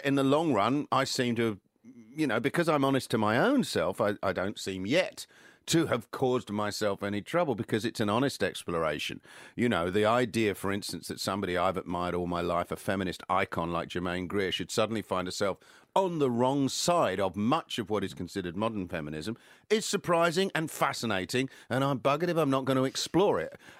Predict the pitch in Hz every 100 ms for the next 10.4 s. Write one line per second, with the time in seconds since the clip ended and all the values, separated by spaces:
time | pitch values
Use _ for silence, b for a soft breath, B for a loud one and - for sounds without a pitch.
0 | B 123 127 - 139 127 - 135 135 180
1 | 180 156 - 170 123 131 135 - - 175
2 | 107 95 - 120 120 120 127 - 113 98
3 | 92 131 139 127 B B B - 107 98
4 | - - 156 151 113 101 - 95 92 101
5 | 120 123 - 104 104 98 92 87 - -
6 | 180 175 151 - 101 104 98 - 95 90
7 | 92 - - 104 80 69 - B B B
8 | 95 101 110 113 123 131 127 120 104 107
9 | 110 101 98 107 208 302 190 135 135 143
10 | 123 - 80 76